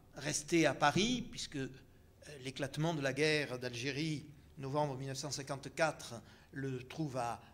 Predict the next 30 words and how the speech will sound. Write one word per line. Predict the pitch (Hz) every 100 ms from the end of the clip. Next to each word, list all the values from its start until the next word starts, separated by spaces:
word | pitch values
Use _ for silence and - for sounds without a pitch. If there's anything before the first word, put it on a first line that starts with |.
| -
à | 120
Paris ? | 143 151 214 247 240 - - - - - 180
Euh, | 151 143 147
est-ce | 185 -
que | - 151
je | 151
dois | 147 160 156
rentrer | 139 170 170 180 165
en | 147
Algérie | 143 147 147 165 139
et |
m'engager | 135 139 143 139
dans | 131
les | 131 127
maquis ? | 151 156 - 233 254 233 - - - - -
Euh, | 147 143 143 190
est-ce | -
que | - 151
je | 156
dois | 147 160 156
partir, | 160 - - 175 170 160 - - - -
euh, | 139 127 131 208
au | -
Caire, | - 180 170 147 120 113 - - - 185
où | 135
se | 147
trouve, | - 165 135 131 131 - - -
euh, | 139 135 127 123 120
le, | 127 131 139
euh, | 131 123